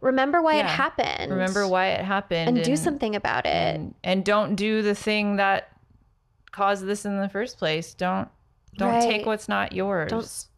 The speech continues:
Speaker 1: don't take what's not
Speaker 2: Because if you
Speaker 1: yours.
Speaker 2: do that, that's just, like, colonization repeating itself.
Speaker 1: It's
Speaker 2: And it's,
Speaker 1: perpetuating.
Speaker 2: it's
Speaker 1: Mm-hmm.
Speaker 2: really bad.
Speaker 1: Mm-hmm.
Speaker 2: And you know
Speaker 1: Mm-hmm.
Speaker 2: what? Everyone may be s-, sick of hearing about this, or maybe you don't hear it enough, but, like, it's true.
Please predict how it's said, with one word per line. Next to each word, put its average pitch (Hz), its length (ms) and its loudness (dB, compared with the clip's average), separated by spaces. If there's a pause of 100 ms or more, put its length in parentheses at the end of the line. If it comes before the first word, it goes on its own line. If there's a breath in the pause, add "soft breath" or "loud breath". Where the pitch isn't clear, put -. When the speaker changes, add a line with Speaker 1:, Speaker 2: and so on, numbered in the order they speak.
(140)
Speaker 1:
don't 233 320 -6
take - 300 -4
what's 233 180 -6
not 214 120 -6
Speaker 2:
Because 214 280 4
if 208 240 6
you 233 60 2
Speaker 1:
yours. 214 80 0
Speaker 2:
do 202 260 2
that, 254 440 2
that's 214 320 0
just, 233 220 0 (480)
like, 190 280 -2
colonization 214 880 0
repeating 214 420 -2
itself. 180 540 0
Speaker 1:
It's - 120 -12 (120)
Speaker 2:
And 196 160 -2
it's, 202 200 -2
Speaker 1:
perpetuating. 220 800 -6
Speaker 2:
it's 247 200 0
Speaker 1:
Mm-hmm. 214 100 -6
Speaker 2:
really 285 280 -2
bad. 269 840 0
Speaker 1:
Mm-hmm. 262 460 -14 (560)
Speaker 2:
And 233 140 0
you 247 100 4
know 277 160 4
Speaker 1:
Mm-hmm. 277 80 6
Speaker 2:
what? 285 280 4
Everyone 262 480 2
may 247 140 4
be 247 80 -4
s-, - 280 -10
sick 240 220 -4
of 233 60 -2
hearing 233 280 0
about 214 360 0
this, 202 280 0
or 190 60 0
maybe 214 240 0
you 226 80 0
don't 226 160 0
hear 208 220 -2
it 226 80 -2
enough, 240 520 -2
but, 180 200 -2
like, 180 320 0
it's - 200 -6
true. 247 600 -2